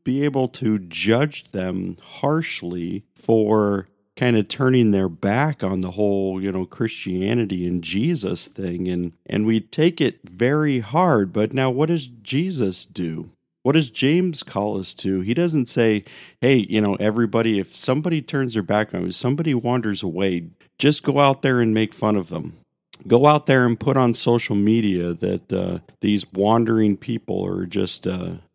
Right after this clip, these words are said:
are, are dumb and they don't know what they're doing." And yeah, that's not what Jesus says, right? That's not what James says.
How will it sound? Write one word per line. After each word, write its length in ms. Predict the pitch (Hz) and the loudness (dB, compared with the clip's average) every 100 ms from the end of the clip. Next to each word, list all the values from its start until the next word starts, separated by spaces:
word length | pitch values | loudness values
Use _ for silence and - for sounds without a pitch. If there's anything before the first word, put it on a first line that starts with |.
| - | -10
are, 240 | 92 92 | -6 -4
are 160 | 95 95 | -2 -4
dumb 520 | 90 82 117 113 101 | -4 0 2 4 2
and 120 | 90 | -2
they 80 | 98 | -2
don't 180 | 107 107 | 0 0
know 80 | 107 | 0
what 200 | 107 104 | 0 0
they're 140 | 98 | -6
doing." 560 | 87 117 117 104 95 92 | 0 4 4 4 2 -2
And 340 | 92 90 87 _ _ - | -4 -6 -10 _ _ -10
yeah, 400 | 71 143 156 - - _ - | -6 0 0 0 -6 _ -6
that's 420 | 135 131 - - | -4 -4 -12 -8
not 380 | 110 135 165 - | -2 0 0 0
what 180 | 113 - | -4 -4
Jesus 420 | - - 104 - | -8 -8 -8 -8
says, 380 | - 87 92 92 | -8 -8 -8 -6
right? 240 | 101 127 | -6 -4
That's 240 | 127 - | -6 -4
not 280 | 123 143 170 | 0 0 0
what 180 | 113 87 | -2 -2
James 420 | 92 90 87 85 | -4 -6 -6 -6
says. 640 | - 87 82 82 - - | -6 -8 -10 -12 -14 -14